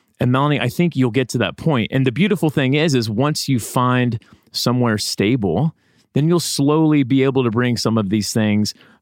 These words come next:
back into your life. So, um, yeah, this is a season that you're in right now, and it's a little bit difficult, and you gotta weather some of these storms.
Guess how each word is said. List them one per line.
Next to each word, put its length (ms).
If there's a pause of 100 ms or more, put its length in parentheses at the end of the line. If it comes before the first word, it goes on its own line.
back 320 (200)
into 280
your 160
life. 320
So, 420 (460)
um, 340
yeah, 140
this 180
is 120
a 60
season 380
that 140
you're 140
in 80
right 180
now, 200
and 100
it's 120
a 60
little 180
bit 160
difficult, 460
and 80
you 60
gotta 180
weather 300
some 200
of 60
these 160
storms. 520